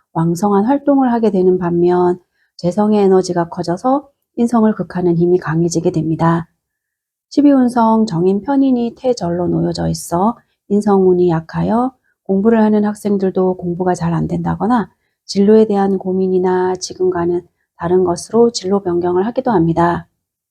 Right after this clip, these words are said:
월지에 인목이 있어도 같이 적용하여 보시면 되는데요. 사주 원국에 토 재성을 놓은 분들은 궁겁쟁제로 재물의 손실이나 탈재가 일어나겠고 천간에 병화나 신금이 있거나 지지에 유금이 있으면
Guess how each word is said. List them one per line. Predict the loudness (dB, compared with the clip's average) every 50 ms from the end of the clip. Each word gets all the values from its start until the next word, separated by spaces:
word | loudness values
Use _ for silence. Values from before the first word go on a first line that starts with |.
| _ _ _ _ _ _ _ _ _ _ _
월지에 | 2 2 2 2 2 4 4 4 6 4
인목이 | 2 2 0 0 0 0 -4
있어도 | -4 -4 -8 -6 -6 -6 -6
같이 | -6 -10 -14 -14 -14 -10
적용하여 | -10 -6 -2 -2 0 0 0 -2 -4 -6
보시면 | -6 -8 -8 -2 -2 -2 0
되는데요. | 0 -2 -2 -2 -2 0 -2 -2 -2 -2 -2 -2 -4 -4 -8 _ _ _ _ _ _ _ _ _ _ _ _ _ _
사주 | _ 0 2 4 4
원국에 | 4 4 2 0 0 0 2 0 0 0 -2
토 | -2 -2 -2 0
재성을 | 0 -2 -4 -2 0 0 2 2
놓은 | 2 2 2 0
분들은 | 0 -4 -4 -4 -4 -4 -4 -4 -6 -10 _ _ _ _ _
궁겁쟁제로 | _ _ -4 -2 -2 0 -2 -2 -4 -6 -6 -2 -2 -2 0 0 0 2 2 2 2 0 -4 _ _ _ _
재물의 | -4 -2 0 0 2 2 0 0
손실이나 | 0 0 0 0 0 0 0 0 2 2 2 2 0 0 0 0
탈재가 | -2 -2 -6 -6 -2 -2 -2 0 0 0
일어나겠고 | 0 0 0 0 -2 -2 -4 -6 -8 -6 -4 0 0 0 -2 -4 _ _ _ _ _ _ _ _ _
천간에 | 0 2 4 4 4 4 2 2 2 0 0 0 -2
병화나 | -4 -4 -4 -2 -2 -2 0 -2 -2 -2 -2 -4 -4
신금이 | -6 -2 -2 0 0 2 2 2 0 0
있거나 | -2 -4 -4 -2 0 2 2 2 2 0 -2 -4 _ _ _ _ _
지지에 | -10 -8 -8 -4 0 2 4 4 4 4 2
유금이 | 0 -2 -2 -2 0 2 2
있으면 | 2 2 0 -4 -2 -2 0 0 0 -2 -4